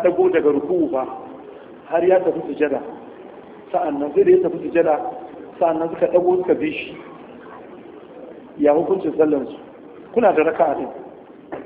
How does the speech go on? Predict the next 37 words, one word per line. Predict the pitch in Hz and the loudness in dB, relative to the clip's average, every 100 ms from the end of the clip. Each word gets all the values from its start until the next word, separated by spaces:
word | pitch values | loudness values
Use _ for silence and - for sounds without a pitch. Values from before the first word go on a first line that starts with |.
| - | -12
An | 147 147 | -6 -2
gane | 156 143 | 0 2
sai | 170 | 2
dai | 170 170 | 2 2
kun, | 180 - | 0 0
kun | 180 180 | 0 4
munana. | 190 151 127 120 - - - - - - - - | 4 4 0 -4 -10 -16 -18 -20 -20 -20 -20 -10
Annabi | 143 170 165 | -4 4 6
ya | 160 | 6
ce | 165 170 170 | 6 4 6
an | 175 | 2
sanya | 185 160 | 2 2
liman | 147 147 165 | 2 2 2
ne | 156 | 2
dan | 156 165 | 2 2
a | |
yi | 143 | 0
koyi | - 156 | 2 2
da | 131 | 2
shi. | - - - - - - - | -2 -10 -12 -14 -20 -20 -4
Idan | 147 185 190 | 2 2 2
liman | 165 170 | -2 0
ya | 160 | 4
yi | 170 | 4
ruku, | 156 - 170 | 4 4 4
ku | 165 | 6
yi | 165 | 4
ruku. | 151 160 | 4 0
In | 160 | 0
ya | 180 | 2
dago | 185 180 | 4 4
kuma | 180 180 180 | 4 2 2
ku | 160 | 0
dago. | 143 139 139 - - 135 123 - - | -2 -4 -8 -14 -20 -18 -18 -20 -2
Kada | 202 190 | 4 4
a | 165 156 | 4 2
samu | 147 | 2